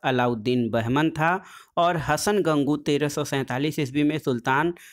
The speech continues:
अबुल मुजफ्फर अलाउद्दीन बहमन शाह की उपाधि के साथ गद्दी पर बैठा था और इसी के साथ दक्षिण में पृथक बहमनी राज्य की स्थापना हुई थी और बहमन शाह ने अपनी राजधानी गुलबर्गा में बनाई थी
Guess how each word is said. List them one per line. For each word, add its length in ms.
अबुल 400
मुजफ्फर 480
अलाउद्दीन 800
बहमन 400
शाह 260
की 180
उपाधि 400
के 160
साथ 220
गद्दी 300
पर 160
बैठा 320
था 300
और 280
इसी 260
के 120
साथ 240
दक्षिण 420
में 200
पृथक 400
बहमनी 540
राज्य 320
की 260
स्थापना 580
हुई 180
थी 300
और 380
बहमन 420
शाह 240
ने 160
अपनी 300
राजधानी 720
गुलबर्गा 500
में 160
बनाई 300
थी 340